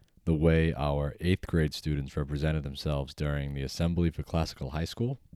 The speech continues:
Now, I wasn't able to stay for the entire presentation, but for the times that I was in the auditorium, I was very impressed with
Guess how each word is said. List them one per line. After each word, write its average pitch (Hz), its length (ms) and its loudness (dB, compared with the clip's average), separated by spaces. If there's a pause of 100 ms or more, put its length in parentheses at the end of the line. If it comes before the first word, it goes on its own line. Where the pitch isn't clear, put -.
(1300)
Now, 87 120 4
I 87 40 6
wasn't 95 260 6
able 92 200 6
to 80 100 2
stay - 600 2
for 82 180 -4
the 76 120 0
entire 80 800 -2 (420)
presentation, 71 760 0 (1300)
but 78 140 2
for 78 80 -8
the 76 100 -2
times 90 360 2
that 85 120 4
I 76 160 2
was 87 340 2
in 85 140 -2
the 76 120 2
auditorium, 69 760 0 (1500)
I 82 80 0
was 78 100 2
very 92 320 6
impressed 78 500 0
with 73 180 2